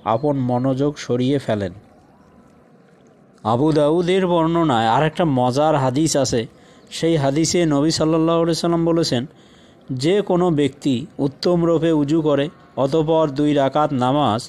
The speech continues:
এমনভাবে পড়ে যে অন্তর নামাজের প্রতি মনোযোগী থাকে এবং তার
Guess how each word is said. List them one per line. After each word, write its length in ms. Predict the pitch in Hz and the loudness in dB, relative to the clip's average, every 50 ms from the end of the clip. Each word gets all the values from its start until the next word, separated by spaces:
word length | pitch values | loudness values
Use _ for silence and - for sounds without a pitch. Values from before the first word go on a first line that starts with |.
| - - - - - - - - - | -14 -20 -20 -20 -20 -20 -20 -10 -4
এমনভাবে 800 | - 131 143 156 160 175 196 196 185 170 156 156 151 160 165 165 160 - | -2 -2 0 0 0 0 0 0 0 0 0 0 0 0 0 -2 -2 0
পড়ে 320 | 151 143 143 147 165 170 | 0 0 2 2 0 0
যে 240 | 151 143 135 120 123 - - - - - - - - | 0 0 0 -2 -2 -4 -10 -20 -20 -20 -12 -6 -2
অন্তর 580 | 127 135 151 156 151 139 170 165 175 170 160 | -2 0 0 -2 -2 -2 0 0 0 0 2
নামাজের 580 | 147 139 127 131 139 139 139 139 151 165 170 160 | 2 2 2 2 2 0 0 0 0 0 0 0
প্রতি 320 | 151 156 156 147 - 156 | 0 -2 -2 -2 -2 -2
মনোযোগী 640 | 147 131 131 131 131 143 147 139 143 147 143 156 156 | 0 0 0 0 0 -2 -2 0 0 0 0 0 -2
থাকে 360 | - 147 139 127 147 151 156 - - - - - - - - - - | -2 -2 -2 -2 0 -2 -4 -4 -8 -18 -20 -20 -20 -20 -20 -8 -4
এবং 340 | - 165 175 180 160 131 143 - - - _ | 0 0 2 2 0 0 -2 -6 -14 -12 _
তার 280 | - 135 127 139 143 | -2 0 2 2 0